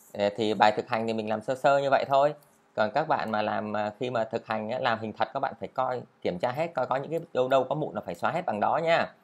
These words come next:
Rồi. Và sau khi xóa xong chúng ta lưu lại. Đấy, hồi nãy là mình mãi làm có mình quên này, mình quên nhân layer lên thì mình đã lỡ làm lên cái layer gốc background rồi. Cho nên bây giờ nó không còn hình gốc nữa mà là hình, hình xử lý rồi. Thôi kệ, không sao ha. Chúng ta file, chúng,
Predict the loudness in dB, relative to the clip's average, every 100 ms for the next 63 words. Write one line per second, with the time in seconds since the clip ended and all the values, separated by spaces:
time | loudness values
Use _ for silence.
0 | _ 2 8 10 8 4 _ _ _ 0
1 | 0 2 0 0 -2 -2 -2 -4 -4 -2
2 | 0 0 0 2 4 4 4 0 0 0
3 | -2 -4 -6 _ -2 2 4 2 2 0
4 | -2 -4 4 4 4 -2 -6 -2 0 2
5 | 0 0 0 2 2 4 2 0 -2 -2
6 | 0 2 2 0 2 0 2 0 2 4
7 | 4 4 2 2 2 2 2 0 -12 -2
8 | 0 2 2 2 2 2 4 2 2 -2
9 | 2 2 2 -2 -2 -2 -2 -2 -2 -4
10 | -4 -4 -2 0 4 4 4 -2 _ -2
11 | 2 0 -2 -4 -2 0 0 -2 -6 _
12 | _ -6 -4 -2 -4 -6 -6 -8 -12